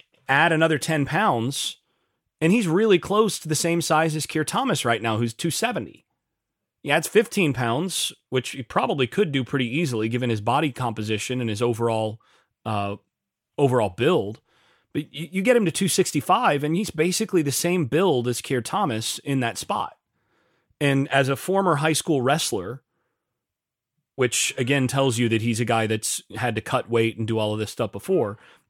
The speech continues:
as a former high school wrestler, he's gonna have a lot of the hand fighting skills and a lot of those in tight skills that you want on that edge. So I, I think it's a, a reasonable thing to really strongly consider coming into the, in-, going into next year, where they're gonna have to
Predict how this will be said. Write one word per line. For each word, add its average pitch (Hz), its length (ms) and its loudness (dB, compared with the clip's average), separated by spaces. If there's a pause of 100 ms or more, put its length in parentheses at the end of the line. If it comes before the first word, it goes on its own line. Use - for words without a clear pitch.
as 127 140 2
a 127 40 2
former 190 380 0
high 160 160 2
school 143 300 0
wrestler, 117 580 -2 (580)
he's 156 220 0
gonna 185 160 2
have 170 380 2
a 139 60 2
lot 135 200 2
of 143 60 0
the 127 60 -2
hand 143 340 0
fighting 147 340 2
skills 139 420 -2
and 131 80 -2
a 123 60 0
lot 135 200 2
of 135 40 0
those 131 220 0
in 156 260 2
tight 151 380 -2
skills 139 480 0
that 123 100 -4
you 147 140 0
want 131 340 0 (160)
on 117 200 0
that 104 180 0
edge. 101 380 -6
So 131 400 -2 (680)
I, 123 180 -4
I - 100 2
think 262 180 0
it's 214 140 0
a, 165 240 2
a 139 120 2
reasonable 156 640 0
thing 170 320 2
to 139 120 0
really 135 340 2
strongly 139 560 2
consider 131 540 0
coming 131 300 -2
into 131 160 -2
the, 127 120 -12
in-, 139 200 -6
going 139 180 0
into 127 140 0
next 120 280 -4
year, 120 160 0
where 127 140 0
they're 135 120 -2
gonna 156 140 -2
have 139 260 -2
to 127 280 -2